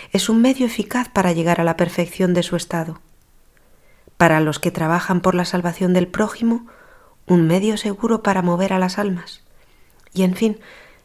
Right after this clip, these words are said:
para todos los fieles es una devoción sólida para conseguir la victoria contra las pasiones y poner unión y paz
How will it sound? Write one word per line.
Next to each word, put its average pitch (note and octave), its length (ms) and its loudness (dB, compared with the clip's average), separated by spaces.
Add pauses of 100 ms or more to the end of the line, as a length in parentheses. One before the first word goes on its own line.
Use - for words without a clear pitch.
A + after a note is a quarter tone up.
(240)
para D3+ 300 -2
todos G3 300 -2
los A3+ 200 0
fieles D#3+ 420 -4 (380)
es G#3 220 -2
una B3+ 140 4
devoción G3 500 -2
sólida F3+ 560 0 (360)
para F3 220 2
conseguir F3 480 0
la A3+ 140 0
victoria G3+ 520 -4
contra F3+ 320 -2
las D#3+ 160 -2
pasiones F#3+ 600 -4 (400)
y F#3+ 120 -2
poner F3 440 -2 (420)
unión G#3+ 580 2 (300)
y F3+ 120 -4
paz - 560 -4